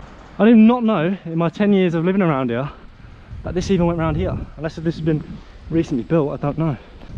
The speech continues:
But you'd come down here apparently. And obviously rolling into it ain't enough.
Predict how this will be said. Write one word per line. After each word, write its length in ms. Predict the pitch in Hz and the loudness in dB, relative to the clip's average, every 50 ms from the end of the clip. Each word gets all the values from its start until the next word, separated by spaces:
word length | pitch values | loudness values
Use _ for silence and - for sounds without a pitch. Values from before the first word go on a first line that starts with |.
| - - - - - | -12 -12 -12 -10 -8
But 120 | - 147 | -6 -4
you'd 120 | 160 160 - | -4 -6 -6
come 200 | - 180 190 185 | -4 -2 0 0
down 180 | 180 170 160 | 2 2 2
here 100 | 185 180 | 2 0
apparently. 460 | 135 - - 131 113 110 113 165 196 - | -2 -2 -4 -6 -6 -4 -2 -2 -4 -4
And 1700 | - - - - - - - - - - - - - - - - - - - - - - - - - - - - - - - - - 160 | -6 -10 -12 -12 -12 -10 -10 -10 -10 -12 -12 -12 -12 -12 -12 -12 -14 -14 -14 -8 -6 -6 -6 -6 -10 -14 -16 -16 -18 -18 -12 -4 0 2
obviously 240 | 185 175 - 185 185 | 2 2 2 2 2
rolling 280 | 170 202 220 190 185 | 2 2 4 4 4
into 200 | 202 214 - 160 | 2 2 2 0
it 40 | 147 | -4
ain't 100 | 147 160 | -4 -2
enough. 300 | 147 151 175 170 156 - | 0 0 0 0 -2 -4